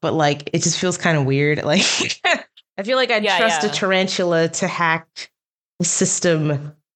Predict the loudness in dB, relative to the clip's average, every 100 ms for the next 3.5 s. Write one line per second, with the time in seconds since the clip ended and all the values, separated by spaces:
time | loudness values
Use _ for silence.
0 | -4 0 0 0 0 0 2 2 2 0
1 | -2 -8 _ _ -6 -2 0 2 2 2
2 | 0 0 0 2 0 0 -4 -2 -2 0
3 | 0 -2 -6 -4